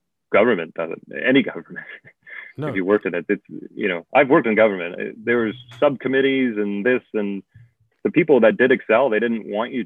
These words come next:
Speaker 1: to. They wanted, you know, "Hey, careful, you're rocking the boat. You're making, <laughs> you're making me look bad." So it's
Speaker 2: I
Speaker 1: not
Speaker 2: can't
Speaker 1: a
Speaker 2: imagine. Let, let's get back to that city planning.
Speaker 1: Sure.
Speaker 2: If you saw a
Speaker 1: Yeah.
Speaker 2: problem in your city that you needed, uh, like, fixing,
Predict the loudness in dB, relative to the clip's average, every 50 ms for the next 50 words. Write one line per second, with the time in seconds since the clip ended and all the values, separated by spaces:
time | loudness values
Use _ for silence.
0 | -6 _ -6 -4 -4 -4 -4 -4 -4 -6 -6 -8 -10 -8 -6 -6 -4 -4 -6 -6
1 | -6 -4 -4 -4 -4 -4 _ _ _ 2 2 2 4 2 2 2 2 2 2 4
2 | 4 4 4 2 0 -2 -2 0 2 2 2 2 2 0 -2 -2 -2 -2 -2 -2
3 | -4 -4 -6 -10 -16 -20 _ _ -10 -8 -6 -6 -6 -4 -4 -2 -2 -2 -2 _
4 | -4 -4 -4 -4 -8 _ _ _ _ _ _ _ _ _ _ _ _ _ _ _
5 | 0 0 2 0 -2 -4 -8 _ _ _ -20 -16 -10 -2 0 2 2 2 2 4
6 | 4 6 6 6 6 6 4 4 2 0 -2 -4 -4 -2 -2 -2 -2 -2 -2 -2
7 | -2 -2 -2 -2 -2 -4 -2 -4 -4 -4 -4 -6 -8 -10 -10 -8 -8 -10 -8 -6
8 | -6 -6 -4 -6 -8 -2 0 2 2 2 0 -2 -6 -8 -8 -8 -8 -6 -6 -4
9 | -6 -6 -6 -2 0 0 0 0 0 -4 -6 -10 -14 -18 -20 _ _ _ _ _
10 | _ -6 -4 -2 -2 -2 -2 -2 -4 -6 -6 -8 -8 -10 -10 -10 -12 -14 -10 -10
11 | -8 -8 -10 -10 -10 -8 -6 -6 -6 -6 -6 -8 -8 -8 -8 -6 -8 -8 -10 -10
12 | -12 _ -14 -14 -12 -12 -12 -12 -12 -12 -12 -14 -16 -16 -16 -16 -16 -18 -20 _
13 | -8 -8 -8 -8 -10 -12 -14 -14 -14 -14 -18 -20